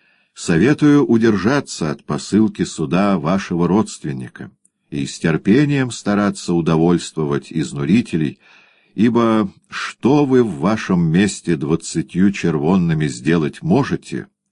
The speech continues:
то здесь и двумястами не успеете. Я вас покорнейше прошу содержать настоящее дело в тайне, также и посылаемым от вас ко мне наказывать,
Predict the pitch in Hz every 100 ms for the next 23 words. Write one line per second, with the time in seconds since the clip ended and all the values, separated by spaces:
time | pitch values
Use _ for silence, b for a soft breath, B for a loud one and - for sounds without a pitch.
0 | _ _ _ - 69 - 58 85 135 127
1 | - _ 90 107 65 67 82 90 87 -
2 | - 71 71 73 69 67 - - 64 62
3 | 58 - _ _ _ _ _ _ _ _
4 | _ _ _ _ _ _ - 87 107 107
5 | - 110 107 127 110 95 85 85 - 76
6 | 71 - 69 - _ _ _ _ _ _
7 | - - - 78 76 101 98 95 - 85
8 | 92 98 - 85 73 95 87 - - 107
9 | 80 - - _ _ _ _ _ _ _
10 | - 90 80 87 90 - - 92 90 98
11 | 95 90 90 - 95 98 - 90 82 95
12 | 110 92 - 85 67 69 64